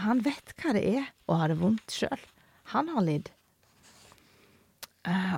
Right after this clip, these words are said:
og der står mer om, eh, dere må lese den boka, det anbefaler jeg da. Men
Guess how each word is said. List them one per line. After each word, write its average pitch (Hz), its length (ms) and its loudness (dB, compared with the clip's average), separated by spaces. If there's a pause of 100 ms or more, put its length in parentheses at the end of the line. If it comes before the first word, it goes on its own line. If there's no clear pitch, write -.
og 185 180 2
der 196 100 0
står 202 240 6
mer 196 440 6
om, 180 160 2
eh, - 240 -8
dere 180 240 0
må 170 80 6
lese 165 400 2
den 156 160 2
boka, 147 300 -2
det 165 120 0
anbefaler 151 600 -6
jeg 208 100 -4
da. 226 80 -6 (580)
Men 208 180 8